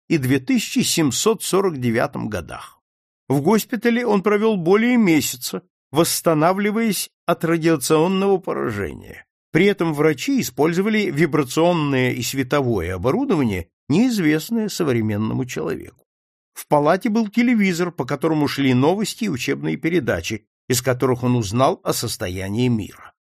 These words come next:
Будущее, по словам Биллика, параллельно настоящему и происходит с ним в одно время, но в другом измерении. Это будущее — результат сверхсекретных научных разработок второй половины двадцатого века.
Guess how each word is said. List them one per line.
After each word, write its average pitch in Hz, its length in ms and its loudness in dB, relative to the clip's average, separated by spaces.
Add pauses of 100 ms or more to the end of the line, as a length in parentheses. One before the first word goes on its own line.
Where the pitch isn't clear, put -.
(540)
Будущее, 139 580 0
по 113 100 -10
словам 123 440 0
Биллика, 98 480 -4 (340)
параллельно 214 640 2
настоящему 180 920 -6 (100)
и 160 100 -2
происходит 165 680 0
с - 120 -6
ним 202 220 2
в 160 80 2
одно 139 400 2
время, 170 400 0
но 202 180 2
в 208 80 -6
другом 214 420 -4
измерении. 139 640 -10 (520)
Это 160 260 2
будущее — 147 800 -4 (280)
результат 165 600 0
сверхсекретных 175 1000 -4
научных 156 500 -2
разработок 135 640 -2
второй 180 320 -2
половины 170 500 -4
двадцатого 127 760 -4
века. 76 400 -14